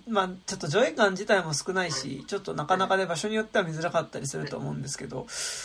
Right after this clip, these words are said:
Speaker 1: できたらね、劇場で見た方がいいですね。
Speaker 2: うん。
Speaker 1: なんかやっぱちゃんと暗い中で見た方がいいし、
Speaker 2: うん。
Speaker 1: やっぱちょっと音がいい方がね、
Speaker 2: うん。
Speaker 1: あの、やっぱより入り込めるというか、
Speaker 2: うんうん。
Speaker 1: まあ、な-、ノワール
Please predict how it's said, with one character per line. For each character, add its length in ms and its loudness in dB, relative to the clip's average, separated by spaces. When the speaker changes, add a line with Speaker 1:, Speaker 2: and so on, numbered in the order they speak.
Speaker 1:
で 160 -2
き 100 -8
た 200 2
ら 120 4
ね、 140 -2
劇 340 -2
場 240 2
で 100 0
見 160 0
た 160 6
方 260 -2
が 100 2
い 300 -2
い 40 -4
で 240 -4
す 140 -10
ね。 140 -6
Speaker 2:
う 60 -6
ん。 40 -6
Speaker 1:
な 60 -4
ん 40 -4
か 60 0
や 20 2
っ 40 -8
ぱ 80 -2
ち 60 2
ゃ 60 4
ん 20 0
と 100 -4
暗 260 2
い 60 -2
中 240 6
で 80 2
見 120 -6
た 100 -2
方 140 0
が 120 -2
い 80 -4
い 40 -6
し、 180 -6
Speaker 2:
う 20 -4
ん。 140 0
Speaker 1:
や 20 -
っ 80 -8
ぱ 60 4
ち 40 -2
ょ 20 -4
っ 20 -6
と 120 -4
音 320 6
が 160 12
い 140 4
い 60 4
方 240 2
が 120 0
ね、 280 -4
Speaker 2:
う 100 -6
ん。 160 -12
Speaker 1:
あ 200 0
の、 400 -8
や 80 4
っ 20 -8
ぱ 120 0
よ 160 6
り 100 0
入 260 4
り 100 2
込 100 4
め 120 6
る 100 6
と 80 -8
い 80 -6
う 80 -8
か、 200 0
Speaker 2:
う 80 4
ん 280 -10
う 40 -10
ん。 20 -14
Speaker 1:
ま 100 10
あ、 120 6
な-、 160 0
ノ 180 4
ワ 100 12
ー 20 12
ル 60 4